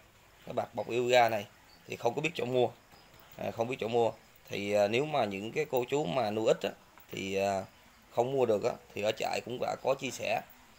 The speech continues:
à, có, à, chia lại, à, cho cô chú, anh chị, à, nuôi thử một vài chuồng gì đó. Còn nếu mà nuôi số lượng nhiều thì sẽ chỉ cho cô chú, anh chị cái cách mà để đặt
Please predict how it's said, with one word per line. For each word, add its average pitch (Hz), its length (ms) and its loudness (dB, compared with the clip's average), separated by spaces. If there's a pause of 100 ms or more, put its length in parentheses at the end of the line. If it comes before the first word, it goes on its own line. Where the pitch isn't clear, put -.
(100)
à, 98 340 0
có, 151 440 6
à, 120 240 4 (400)
chia 135 220 4
lại, - 240 -2 (320)
à, 110 120 -6
cho 110 120 -6
cô 113 120 0
chú, 139 140 -2
anh 135 80 -2
chị, 101 380 -6
à, 98 120 -4
nuôi 107 220 -2
thử 110 200 -4
một 117 200 0
vài 95 100 0
chuồng 95 280 -6
gì 95 60 -10
đó. 117 220 2 (280)
Còn 98 220 -2
nếu 110 100 -4
mà 139 120 -2
nuôi 113 160 -2
số 131 140 -6
lượng 104 180 -4
nhiều 101 240 -4 (340)
thì 110 100 -12
sẽ 117 380 0 (760)
chỉ 113 280 -2 (180)
cho 117 80 0
cô 120 200 0
chú, 135 120 -4
anh 143 120 -6
chị 104 280 -8
cái - 120 -20
cách - 220 -2
mà - 80 -6
để 101 160 -10
đặt - 140 -4